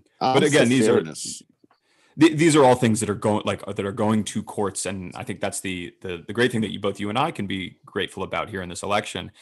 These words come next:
Speaker 2: is that claims can be made, and then they are eventually presented in front of a judge, and they either get deemed to be, you know, not credible, or they will go through the process.
Speaker 1: I,
Speaker 2: One,
Speaker 1: I, I would
Speaker 2: yeah.
Speaker 1: disagree a little bit with that. I think the
Speaker 2: Mm-hmm.
Speaker 1: courts are highly political, and I think they,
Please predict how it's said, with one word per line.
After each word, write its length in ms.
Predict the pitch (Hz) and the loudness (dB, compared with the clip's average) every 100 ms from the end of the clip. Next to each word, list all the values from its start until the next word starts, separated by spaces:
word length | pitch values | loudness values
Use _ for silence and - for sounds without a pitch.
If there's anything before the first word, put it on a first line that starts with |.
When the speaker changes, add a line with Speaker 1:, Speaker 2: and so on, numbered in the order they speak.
| - - | -16 -8
Speaker 2:
is 160 | 107 | -2
that 240 | 107 101 - _ _ - - | -2 -2 -6 _ _ -18 -2
claims 260 | 143 151 | 2 2
can 140 | 147 123 | 2 2
be 80 | 120 | 2
made, 460 | 156 139 127 151 _ _ _ _ | 2 2 0 -4 _ _ _ _
and 140 | 113 | 0
then 160 | 113 107 | 2 4
they 380 | 110 110 107 - - - - | 4 4 0 -6 -18 -16 -8
are 260 | - 110 - | -2 0 0
eventually 420 | 107 117 - 113 | -2 -2 0 -2
presented 420 | 113 107 104 104 | -2 -2 -2 -4
in 80 | 101 | -6
front 160 | 107 101 | -6 -6
of 80 | |
a 40 | 98 | -4
judge, 320 | 104 160 107 | -2 -2 -4
and 100 | 101 | -4
they 80 | 95 | -2
either 180 | 95 98 | -2 -2
get 220 | 101 104 | -6 -6
deemed 340 | 101 98 98 - - | -8 -6 -8 -8 -8
to 120 | 98 | -8
be, 380 | 98 95 95 - | -6 -6 -8 -10
you 80 | 104 | -10
know, 120 | 87 | -8
not 260 | 107 90 - | -6 -6 -4
credible, 480 | 101 113 160 247 - | -2 0 -2 -4 -4
or 440 | 107 101 101 104 101 | 0 2 2 0 0
they 340 | 101 104 104 | -2 -2 -6
will 340 | 110 101 92 - - | -4 -4 -4 -10 -8
go 160 | 107 104 | -2 -2
through 200 | - 104 | -2 -6
the 80 | 101 | -2
process. 560 | 123 - - - - _ - - _ - | -2 -2 -6 -10 -14 _ -20 -20 _ -2
Speaker 1:
I, 160 | 113 120 | 2 4
Speaker 2:
One, 180 | 147 | 4
Speaker 1:
I, 180 | 113 120 - | 4 0 0
I 100 | 127 | 2
would 100 | 110 | 2
Speaker 2:
yeah. 100 | 127 | 2
Speaker 1:
disagree 420 | 120 107 90 101 | 0 -6 -4 -4
a 60 | 98 | -2
little 240 | 113 95 | -4 -6
bit 200 | 80 80 | -8 -10
with 120 | - | -8
that. 220 | 87 78 - | -8 -8 -8
I 120 | 95 | -12
think 200 | - 98 | -10 -12
the 100 | - | -12
Speaker 2:
Mm-hmm. 220 | - 131 | -4 0
Speaker 1:
courts 280 | 120 104 - | 2 0 -2
are 120 | 78 | -4
highly 380 | - 95 85 82 | -2 -2 -2 -4
political, 560 | - 85 85 82 85 82 | -8 -6 -6 -6 -8 -8
and 100 | 80 | -8
I 60 | |
think 320 | 78 98 82 - | -6 -6 -6 -4
they, 320 | 85 80 | -2 -2